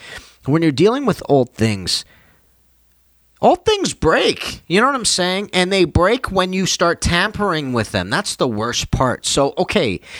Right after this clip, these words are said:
yeah, I could make, I could convert, uh, the threaded F I P in there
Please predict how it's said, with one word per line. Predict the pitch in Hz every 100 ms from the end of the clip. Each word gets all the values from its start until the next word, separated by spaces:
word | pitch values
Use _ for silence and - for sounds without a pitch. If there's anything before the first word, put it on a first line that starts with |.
| - -
yeah, | 208 147 90
I | 147 247
could | - 208
make, | 147 185 196 - - _ _ _ _ _ -
I | 202
could | 240 190
convert, | 175 143 101 123 107 - - - _ _ - - _ -
uh, | 110 104 -
the | 117 113
threaded | - 135 147 139
F | 117 120 123
I | 107
P | - 123 110
in | 90
there | 82 67 -